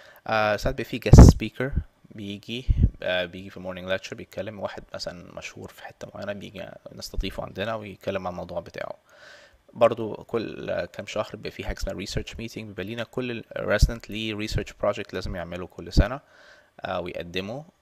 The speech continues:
فزي في resident day كده، اللي زي، زي research meeting بيتعمل مرة في السنة، ف-، فاحنا بي-، بيتعمل زي، آه،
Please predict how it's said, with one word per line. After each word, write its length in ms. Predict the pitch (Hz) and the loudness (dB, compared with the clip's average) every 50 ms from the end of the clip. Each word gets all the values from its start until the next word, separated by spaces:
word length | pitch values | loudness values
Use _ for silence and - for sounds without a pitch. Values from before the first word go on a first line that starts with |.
| _ _ - | _ _ -20
فزي 760 | - - - 98 92 90 87 85 85 95 87 87 87 85 82 | -20 -12 -10 -6 -4 -4 -4 -4 -4 -4 -4 -4 -4 -6 -8
في 240 | - - 85 87 87 | -6 0 0 0 0
resident 200 | - - - - - - | 0 -6 -12 -14 -10 -8
day 220 | 95 90 90 - | -6 -6 -6 -6
كده، 260 | - 92 98 120 151 - _ _ - - - - - - _ _ _ - - | -6 -4 -4 -4 -6 -8 _ _ -20 -20 -20 -20 -20 -20 _ _ _ -16 -12
اللي 140 | - 87 85 | -10 -10 -6
زي، 320 | 95 82 82 82 85 - - - | -6 -6 -6 -6 -8 -10 -10 -10
زي 560 | - - 50 95 98 101 101 95 92 107 120 | -8 -8 -10 -10 -8 -6 -6 -6 -6 -6 -2
research 180 | - 107 - | -2 -2 -2
meeting 260 | - 101 104 101 - 90 | -4 -8 -10 -10 -10 -10
بيتعمل 280 | 87 - - 95 92 | -12 -8 -6 -6 -6
مرة 200 | 92 90 92 - | -4 -6 -6 -6
في 100 | - - | -8 -6
السنة، 320 | - - - - 104 123 135 | -6 -4 -4 -4 -4 -6 -8
ف-، 320 | - - - - - - | -6 -2 -2 0 0 -2
فاحنا 560 | - - - - - - - - 107 101 95 95 - 147 - _ _ _ _ _ | -4 -4 -4 -2 -2 -2 -4 -6 -6 -6 -6 -6 -12 -20 -20 _ _ _ _ _
بي-، 200 | - - 85 90 | -14 -10 -10 -10
بيتعمل 380 | - - - - - 101 113 107 | -10 -10 10 10 10 10 10 4
زي، 280 | 98 95 87 87 - - - - _ _ _ - | -6 -10 -10 -10 -10 -12 -16 -20 _ _ _ -10
آه، 380 | - - 50 50 50 - - | -8 -6 -6 -8 -8 -10 -12